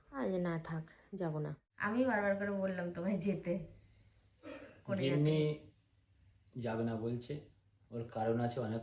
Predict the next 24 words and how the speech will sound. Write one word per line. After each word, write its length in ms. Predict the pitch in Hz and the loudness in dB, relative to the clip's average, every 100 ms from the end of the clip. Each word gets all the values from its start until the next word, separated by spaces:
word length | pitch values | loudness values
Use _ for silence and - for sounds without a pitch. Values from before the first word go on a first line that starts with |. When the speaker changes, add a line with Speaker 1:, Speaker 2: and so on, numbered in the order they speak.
| - | -4
Speaker 2:
কটা, 280 | 110 - 156 - _ _ _ _ _ _ _ | -4 -4 -8 -14 _ _ _ _ _ _ _
প্রচুর 280 | 139 156 147 | -4 0 0
কারণ, 320 | 110 104 151 - - - | 0 -2 -4 -8 -14 -6
দেখিয়ে 300 | 110 110 123 | -2 0 0
দিল 200 | 113 110 | 0 -2
আমাকে। 320 | 110 113 139 - - _ _ _ _ _ - | -2 -4 -4 -8 -14 _ _ _ _ _ -6
তা 100 | 117 | -4
আমি 140 | 120 | -2
একা 240 | 113 113 | -2 -4
একা 160 | 113 127 | -4 -2
যাই, 340 | 107 110 123 151 - _ _ _ _ | -2 -2 -2 -6 -16 _ _ _ _
আবার 200 | 101 113 | -6 -4
একা 220 | 113 107 | -2 -2
একা 200 | 117 127 | 0 0
ঘুরে 300 | 120 104 - | 0 -4 -2
আসি 320 | 104 104 95 95 - - | -2 -2 -6 -12 -16 -18
ঠান্ডার 340 | - 107 110 | -8 -4 -2
মধ্যে। 300 | 107 107 147 | -2 -2 0
Speaker 1:
হুম। 720 | 170 - - - 202 202 196 - _ - | 0 -2 -14 -10 -8 -8 -10 -14 _ -8
Speaker 2:
তবে 360 | 117 117 117 113 - - - 117 | -2 0 0 -2 -6 -18 -14 -6
দুজনাই 340 | 120 135 143 | -2 0 0
তো 140 | 147 151 | 4 4
নেমন্তন্ন 460 | 143 139 147 151 | 2 0 2 6
আছে, 380 | 139 120 120 127 | 6 6 0 -8